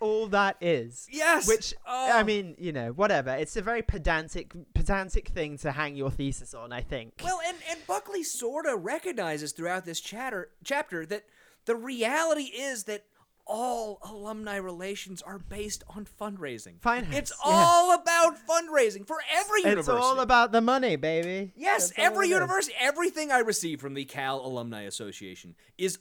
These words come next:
Speaker 2: always about fundraising. Even when they're, like, you know, little programs, "Ah, you can sign on to become a member of this thing." It's because they're getting a kickback for getting, even though we may get a discounted price on whatever this thing is they're sending out, right? Like, I get,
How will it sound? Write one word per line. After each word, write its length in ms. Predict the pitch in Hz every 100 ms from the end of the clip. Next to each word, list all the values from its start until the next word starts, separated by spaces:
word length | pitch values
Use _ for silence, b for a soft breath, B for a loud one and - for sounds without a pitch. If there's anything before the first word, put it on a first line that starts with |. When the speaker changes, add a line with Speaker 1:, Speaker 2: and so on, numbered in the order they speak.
| -
Speaker 2:
always 600 | 214 262 254 226 214 196
about 360 | 196 190 175
fundraising. 600 | - 165 131 104 82 80 _ b -
Even 320 | 294 294 285
when 220 | 269 254
they're, 240 | 240 226 226
like, 200 | 214 214
you 100 | 196
know, 180 | 151 143
little 220 | 160 147
programs, 640 | - 147 123 117 107 101 220
"Ah, 220 | 277 220
you 120 | 202
can 140 | 185
sign 300 | 147 170 160
on 160 | 165 170
to 60 | 156
become 360 | 151 170 165
a 40 | 165
member 360 | 175 196 190
of 100 | 185
this 180 | 208 -
thing." 280 | - 101 82 b b
It's 180 | 240 247
because 480 | 277 254 269 262 233
they're 160 | 214 214
getting 240 | 214 208
a 40 |
kickback 600 | 185 214 - 139 98 78 _ b _
for 100 | 175
getting, 240 | 175 190 196
even 200 | 233 277
though 80 | 262
we 160 | 185
may 140 | 151 127
get 160 | 127
a 60 | 135
discounted 560 | 120 165 - 143 139 120
price 360 | 135 113 -
on 120 | 117
whatever 240 | 127 180 190
this 140 | 156 -
thing 220 | 143 123
is 100 | 107
they're 120 | 110
sending 260 | - 110 98
out, 140 | 76
right? 160 | 113 127
Like, 140 | 131
I 40 | 139
get, 160 | 123